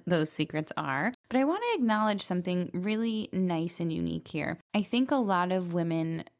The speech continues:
have, like, this all or nothing thinking, like, "Oh, if they're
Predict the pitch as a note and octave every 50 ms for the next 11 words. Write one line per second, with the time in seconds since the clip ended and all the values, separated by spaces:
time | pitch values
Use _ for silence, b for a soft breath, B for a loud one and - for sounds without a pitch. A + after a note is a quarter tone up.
0 | _ - E3+ F3 F3 F3 E3+ E3+ E3+ E3+ F3 E3+ E3 E3+ - F3 F3 F3 - _
1 | - F3 E3+ F3 F3 F3 E3+ E3 C#3+ E3+ - - F3 E3+ D3+ - - - - -
2 | D#3+ E3 E3+ - - D2 - F#3 F3+ E3+ _ _ _ _ F3+ E3+ E3 E3 - -
3 | _ _ _ _ - A3 G3+ F#3 F3 F3 E3+ - - F#3+ F3+ E3+ - - - F3
4 | F3 G3 F#3+ F3+ F3+ F3 E3+ E3+ E3+ - - -